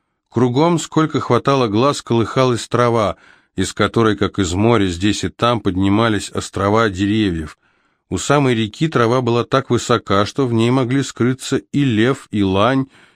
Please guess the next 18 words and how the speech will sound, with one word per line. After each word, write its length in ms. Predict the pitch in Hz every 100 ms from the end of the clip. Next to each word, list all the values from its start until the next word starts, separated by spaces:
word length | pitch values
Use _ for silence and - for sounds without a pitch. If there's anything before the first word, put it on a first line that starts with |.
| -
и 100 | 110
коварная 640 | 107 104 113 123 113 110
змея, 640 | 92 90 101 90 104 127 - _ _
и 140 | 107
гнездо 580 | 98 104 104 87 85 123
жаворонка. 800 | 101 98 90 87 85 82 - 80 - _ _ _ _ _ -
Каин 400 | - 110 104 98
дал 240 | 101 98 92
волю 260 | 98 92
воображению, 800 | 87 95 90 95 90 120 120 98
представив, 560 | 90 82 - 98 92 -
как 180 | -
можно 380 | 101 98 90 92 - _ _
в 100 | 85
море 300 | 90 107 98
травы 340 | 85 95 104 107
убить 400 | 101 95 101 -
льва, 400 | 101 107 95